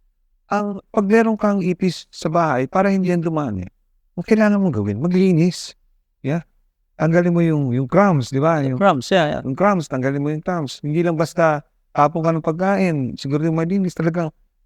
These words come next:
Speaker 1: punas, yung crumbs, tanggalin mo, yung mga nahulugan ng asukal, mga napagpatungan mo ng prutas,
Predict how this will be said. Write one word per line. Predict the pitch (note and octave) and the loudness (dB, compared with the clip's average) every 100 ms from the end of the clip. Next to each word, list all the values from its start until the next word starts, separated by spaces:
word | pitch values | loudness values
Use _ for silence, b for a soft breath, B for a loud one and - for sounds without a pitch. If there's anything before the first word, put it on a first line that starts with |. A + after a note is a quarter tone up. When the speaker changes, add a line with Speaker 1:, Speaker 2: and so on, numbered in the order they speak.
| _ | _
Speaker 1:
punas, | D3+ F3 F3+ F3 E3+ F3 F3 E3+ - C3+ | 2 4 4 2 0 0 0 -2 -4 -4
yung | C3 | -4
crumbs, | - F3+ F#3 F#3 | 0 0 0 -2
tanggalin | - D#3 D#3 D#3+ F3+ | -2 0 0 2 0
mo, | F3 F3 F3+ F#3 _ _ _ - | 0 0 -2 -6 _ _ _ -2
yung | C3 C3+ | 0 2
mga | C#3 | 2
nahulugan | C#3 C#3 C#3 C3+ C3+ | 2 0 0 0 0
ng | - | -4
asukal, | - F#3+ F#3 F#3 F3+ F#3 F#3 | -6 -4 -2 0 2 2 0
mga | D3 A#2+ A#2+ | 0 -2 -2
napagpatungan | B2+ A#2 C3 D3 C#3 C3 | -2 -2 0 0 0 0
mo | C3 | 0
ng | B2+ | -2
prutas, | B2+ F3 F#3+ F#3 F#3 F#3 E3+ | -2 0 0 0 2 2 -2